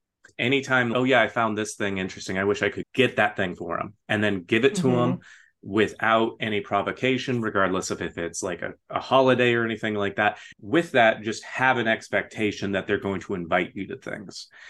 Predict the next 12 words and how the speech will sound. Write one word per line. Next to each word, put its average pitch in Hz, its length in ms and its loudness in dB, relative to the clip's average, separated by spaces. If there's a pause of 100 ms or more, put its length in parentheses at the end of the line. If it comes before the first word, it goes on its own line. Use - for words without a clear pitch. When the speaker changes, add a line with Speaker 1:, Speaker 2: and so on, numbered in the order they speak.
(160)
Speaker 2:
Yeah. 202 140 0
Speaker 1:
And 202 100 4
I 208 60 4
th-, - 180 -6
I 117 200 4
think 113 260 -2
that 107 320 2
is 101 300 -4
a 107 160 -2
really 107 320 2
solid 98 480 0
way 90 460 -2